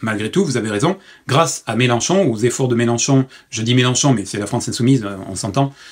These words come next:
euh, de ses efforts depuis un certain temps déjà, et avec l'efficacité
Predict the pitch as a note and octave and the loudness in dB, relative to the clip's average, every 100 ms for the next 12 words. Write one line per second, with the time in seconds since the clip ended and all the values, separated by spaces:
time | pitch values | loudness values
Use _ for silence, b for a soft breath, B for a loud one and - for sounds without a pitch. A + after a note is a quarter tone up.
0 | B B - G2+ F#2+ A#2 B2 C#3+ C3 C3+ | B B -10 -8 -6 -2 0 2 2 2
1 | C3+ B2 - B2 - A2 G#2+ D3 - A#2 | 0 0 0 0 0 -4 -2 -2 -2 -2
2 | B2 G#2+ A2 F3+ - _ _ E3 D#3+ C#3+ | -2 -2 0 -2 -4 _ _ 0 2 0
3 | A#2+ B2 C3+ C3+ A#2+ C#3 C3 B2 C#3 A#2+ | -2 0 0 0 0 0 0 0 0 0